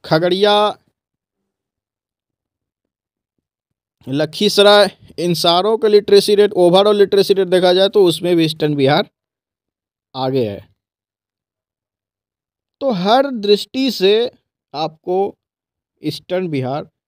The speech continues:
ज़्यादा प्रॉस्पेरस और ज़्यादा समृद्ध देखने को मिलेगा वेस्टर्न बिहार से।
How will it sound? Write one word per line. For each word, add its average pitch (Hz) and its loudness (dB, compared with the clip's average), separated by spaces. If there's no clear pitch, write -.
ज़्यादा 147 -2
प्रॉस्पेरस 151 -8
और 131 -4
ज़्यादा 143 -2
समृद्ध 160 -2
देखने 131 -4
को 139 -4
मिलेगा 101 -6
वेस्टर्न 123 -8
बिहार 104 -12
से। - -20